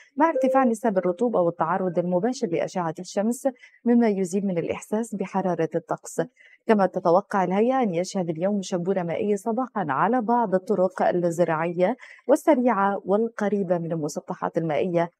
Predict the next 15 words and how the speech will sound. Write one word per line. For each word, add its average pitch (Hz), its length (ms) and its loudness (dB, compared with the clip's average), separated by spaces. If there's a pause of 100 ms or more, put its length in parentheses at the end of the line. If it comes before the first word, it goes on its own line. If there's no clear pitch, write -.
(220)
المؤدية 226 520 4
من 196 180 -2
وإلى 165 560 0
القاهرة 160 720 -2
الكبرى 170 460 -4
والوجه 160 340 -2
البحري، 180 520 -6 (320)
وأيضا 180 280 0
السواحل 170 500 -4
الشمالية 196 520 -4
ومدن 170 520 -2 (100)
القناة، 190 580 -2 (340)
مع 214 260 2
ارتفاع 185 640 -2
نسبة 180 360 -6